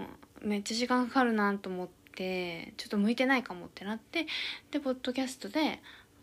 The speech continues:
あのー、日経の今日のニュースみたいなのを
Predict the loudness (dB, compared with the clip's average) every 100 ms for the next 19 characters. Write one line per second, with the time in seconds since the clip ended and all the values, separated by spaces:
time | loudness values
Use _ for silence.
0 | -20 -10 -8 -6 -8 -10 -12 -14 -14 -14
1 | -14 -14 -4 -4 -2 -2 -2 0 2 2
2 | 0 -6 -20 -20 -20 -20 -8 2 4 4
3 | 0 -4 -6 -10 -12 -12 0 2 2